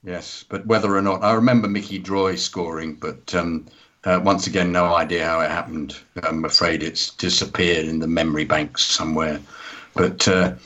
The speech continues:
but yes, he had a habit of lumbering up the field to score. <laughs> Good old Mickey Droy. But, um,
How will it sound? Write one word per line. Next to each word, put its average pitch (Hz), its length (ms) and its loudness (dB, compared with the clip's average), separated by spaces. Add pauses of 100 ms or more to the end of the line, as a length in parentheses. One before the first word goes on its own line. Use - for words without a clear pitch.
(240)
but 113 120 4
yes, 113 240 4
he 117 100 2
had 107 180 2
a 101 80 4
habit 95 340 -2
of 87 120 -14
lumbering 90 420 -4
up 87 140 -6
the 85 80 -10
field 98 340 -6
to - 80 -6
score. 87 440 -2 (180)
<laughs> - 160 -8
Good 143 120 4
old 123 140 0
Mickey 110 320 -4
Droy. 95 400 0 (440)
But, 107 340 0
um, 104 340 4